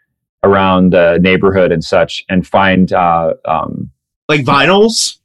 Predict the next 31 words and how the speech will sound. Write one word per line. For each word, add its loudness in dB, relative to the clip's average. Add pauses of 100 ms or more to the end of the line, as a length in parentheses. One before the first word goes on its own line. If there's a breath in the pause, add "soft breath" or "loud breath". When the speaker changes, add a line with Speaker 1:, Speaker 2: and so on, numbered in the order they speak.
(120)
Speaker 1:
records 2
first, 2
and 4
then, 2 (180)
and 4
then 2
C 0
Ds 2 (960)
or 4
tapes, 0 (100)
tapes. 0
Speaker 2:
Oh, -2
cassettes. 0
Yeah, 2
that's 0
to-, 2
Speaker 1:
Yeah, 0
Speaker 2:
total 2
Speaker 1:
yeah, 4
yeah. 0
Speaker 2:
eighties. -6
Yeah. -2 (400)
Speaker 1:
And, 4
um, 4 (140)
I 2
found 2
a, 4
a, 2 (200)
a, 0 (200)
a 0 (200)
cassette, 0